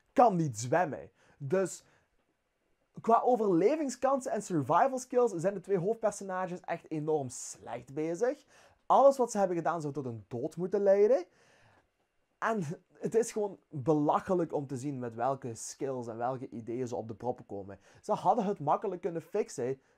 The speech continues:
door op mekaars schouders te gaan staan. Dan waren ze eruit geweest.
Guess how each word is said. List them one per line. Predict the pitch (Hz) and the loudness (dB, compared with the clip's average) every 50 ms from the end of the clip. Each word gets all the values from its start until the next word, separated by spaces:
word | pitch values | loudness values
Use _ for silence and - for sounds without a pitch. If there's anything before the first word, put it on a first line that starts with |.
| _ | _
door | - 156 151 160 | -6 -4 -2 -2
op | 180 - 135 | -2 -2 -4
mekaars | 151 156 - 151 131 127 127 - - _ _ _ | -8 -6 -4 -4 -4 -6 -6 -10 -16 _ _ _
schouders | - - - - - - 226 214 208 160 139 - - - - - | -20 -16 -16 -12 -4 0 0 0 2 0 -2 -4 -8 -10 -14 -12
te | - 147 | -10 -10
gaan | 123 120 104 110 | -10 -10 -10 -14
staan. | - - 120 92 71 60 - _ _ _ _ _ _ _ | -12 -10 -10 -10 -10 -12 -18 _ _ _ _ _ _ _
Dan | - 139 139 | -10 -6 -2
waren | 156 165 180 170 160 | 0 0 0 0 -4
ze | 147 143 143 143 - - _ _ _ _ | -6 -6 -6 -8 -8 -10 _ _ _ _
eruit | - 170 175 175 - | -2 -2 -2 -2 -6
geweest. | - - 120 101 76 - - - - - - - _ | -14 -16 -16 -16 -16 -18 -18 -18 -18 -18 -20 -20 _